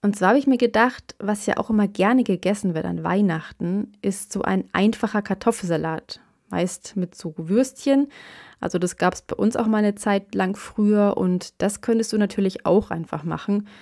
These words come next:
Es gibt ja so viele leckere Veggie-Würstchen zu kaufen und was ich jetzt auch entdeckt habe und total gerne mag und meine Kinder übrigens auch,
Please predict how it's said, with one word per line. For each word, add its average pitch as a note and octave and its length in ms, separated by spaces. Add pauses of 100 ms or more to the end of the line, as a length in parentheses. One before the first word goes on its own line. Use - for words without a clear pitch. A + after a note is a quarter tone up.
(380)
Es - 120
gibt A3+ 240
ja G#3 120
so A#3+ 420
viele A#3 340
leckere G#3 560
Veggie-Würstchen E3+ 760
zu - 120
kaufen F#3 640
und F3+ 280
was F3+ 180
ich F#3 280
jetzt - 240
auch B3 120
entdeckt B3 380
habe A3 340 (560)
und F#3 180
total - 360
gerne F#3+ 320
mag D#3+ 600
und E3+ 280
meine E3+ 240
Kinder F#3 320
übrigens E3+ 560
auch, F#3+ 500